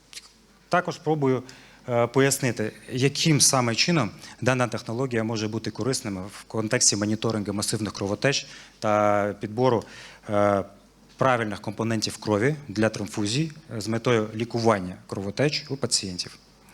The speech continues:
Е, щодо проблематики, всі ми розуміємо, е, наскільки є важливим та складним питання переливання крові. Е, у більшості країн світу вже, е,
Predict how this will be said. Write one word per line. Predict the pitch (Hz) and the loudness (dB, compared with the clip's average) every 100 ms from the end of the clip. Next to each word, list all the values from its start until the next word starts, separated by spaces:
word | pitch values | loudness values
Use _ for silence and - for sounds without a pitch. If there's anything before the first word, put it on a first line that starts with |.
| - - - - - - - - | -18 -16 -14 -14 -14 -18 -20 -4
Е, | 127 120 117 113 110 110 - - | 0 2 4 4 2 -2 -16 -16
щодо | - - 214 | -6 2 2
проблематики, | 190 175 175 185 196 156 127 | 4 2 2 2 2 0 -2
всі | - - | 0 2
ми | 147 | 4
розуміємо, | 127 117 131 139 120 107 110 117 | 2 0 2 2 2 0 -2 -2
е, | 110 | 0
наскільки | 113 117 127 123 | 0 -2 -4 0
є | 117 | 0
важливим | 113 110 131 120 | 0 0 0 0
та | 117 | -2
складним | - 104 123 110 | -4 -4 -4 -4
питання | - - 113 110 | -8 -2 0 0
переливання | - 98 98 110 107 | -2 -4 0 0 0
крові. | 104 98 80 - - - - - - - | -2 -6 -6 -16 -20 -20 -20 -20 -6 -4
Е, | |
у | 117 117 117 | 2 4 4
більшості | 123 180 160 143 | 2 2 2 2
країн | 123 127 131 | 2 4 4
світу | - 160 131 | 2 2 0
вже, | 101 120 110 - - - 120 | 2 2 2 -4 -16 -12 -2
е, | 110 107 107 | 2 4 4